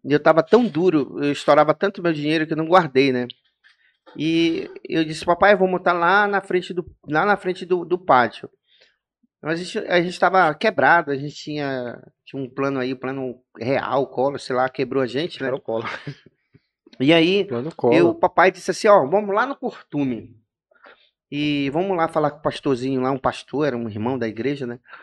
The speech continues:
Speaker 1: Vamos lá no Cortume, lá na Terra Firme, que ele vai emprestar areia, tijolo e cimento. Aí, beleza, a gente não tinha dinheiro, a gente foi lá numa pampinha velha, que a gente chama branca, né? O papai chegou lá, quando eu olhei, mano,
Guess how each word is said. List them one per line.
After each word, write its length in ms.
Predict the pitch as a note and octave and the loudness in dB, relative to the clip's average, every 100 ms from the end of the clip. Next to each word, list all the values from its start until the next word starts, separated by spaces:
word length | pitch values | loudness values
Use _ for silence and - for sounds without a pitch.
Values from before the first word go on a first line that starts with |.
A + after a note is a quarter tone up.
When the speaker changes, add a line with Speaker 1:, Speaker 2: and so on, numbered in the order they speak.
| _ - | _ -8
Speaker 1:
Vamos 180 | G3 | -2
lá 120 | G3 A#3 | -2 -2
no 80 | |
Cortume, 480 | - G#3 - E3 F#3 | -2 -2 -2 -2 0
lá 120 | E3 F#3 | 0 -2
na 80 | |
Terra 260 | F#3 E3+ D#3+ | 0 0 0
Firme, 400 | - E3+ F3+ E3+ _ - - _ | -2 -4 -4 -6 _ -20 -20 _
que 100 | - E3 | -4 -2
ele 100 | D#3+ | 0
vai 140 | E3+ | 0
emprestar 480 | E3 E3+ - D3+ C#3+ | 2 0 4 4 6
areia, 320 | B2+ F3+ F#3+ | 4 4 2
tijolo 340 | E3+ C#3+ F3 | 0 -2 -2
e 40 | F3 | -2
cimento. 520 | - D3+ C#3 B2+ C#3 | -6 -4 -2 -2 -4
Aí, 220 | D#3 G3+ - | -6 -8 -8
beleza, 500 | - - - D3+ B2 | -8 -2 0 0 -2
a 80 | C3 | -10
gente 200 | C#3 - | -14 -14
não 80 | E3+ | -8
tinha 160 | G3 F#3+ | -4 -4
dinheiro, 400 | G3+ F#3+ G3+ E4+ | -2 -4 -4 -8
a 40 | |
gente 120 | D4 | -14
foi 160 | - E4+ | -8 -4
lá 140 | G#3 | -2
numa 200 | E3+ D3+ | -2 -4
pampinha 460 | - D3+ D3+ D3 C#3+ | -4 -6 -8 -6 -4
velha, 320 | C3+ - - | -4 -6 -6
que 100 | - | -6
a 40 | |
gente 100 | C3 | -8
chama 240 | - B2 A#2 | -6 -6 -6
branca, 380 | A#2 C3 B2 A#2 | -2 -2 -2 -6
né? 120 | A#2+ _ _ _ _ _ _ | -8 _ _ _ _ _ _
O 80 | _ | _
papai 140 | - - | -2 -2
chegou 280 | - C#3+ D3 | -2 -2 0
lá, 120 | C#3+ | 0
quando 160 | D3 | -2
eu 80 | D3+ | -2
olhei, 220 | D#3+ D3 | -2 -2
mano, 560 | D3 D3 D#3+ D#3 C#3 | -4 -2 -2 0 -2